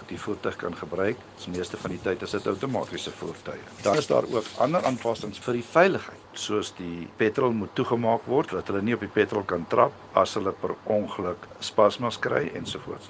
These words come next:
Ons het, en ek gaan net, maar net sê, baie e-mails uitgestuur na verskillende maatskappye in en buitekant ons land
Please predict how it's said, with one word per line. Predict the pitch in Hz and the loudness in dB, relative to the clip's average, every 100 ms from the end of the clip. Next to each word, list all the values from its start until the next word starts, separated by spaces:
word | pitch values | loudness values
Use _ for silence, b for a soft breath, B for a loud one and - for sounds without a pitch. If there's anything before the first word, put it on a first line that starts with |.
| - | 4
Ons | 135 143 | 4 4
het, | 160 165 - - - - | 2 0 -2 -10 -10 -8
en | 101 | 0
ek | 101 | 2
gaan | - 101 | 2 2
net, | 104 107 - | 2 -2 -6
maar | - 101 | -4 2
net | 117 | 2
sê, | 117 - 107 101 B B - - | 2 0 2 2 B B -16 2
baie | 110 - 120 123 | 4 6 4 2
e-mails | - 117 117 127 202 - - - | 0 -2 0 0 0 -4 -10 -2
uitgestuur | 123 117 - - 131 135 117 | 0 0 -4 -8 -6 -6 -4
na | 78 | -4
verskillende | 90 - - 110 117 | -4 -6 -2 -2 -2
maatskappye | 110 107 - 110 - 110 110 110 90 - - | -2 -2 0 -4 0 0 0 -2 -4 -10 6
in | 147 165 170 | 8 8 2
en | - 165 202 143 196 - - | 0 4 6 4 2 -6 0
buitekant | 123 147 110 113 104 | 4 4 4 0 -2
ons | 90 - | -4 -6
land | 78 - | -10 -12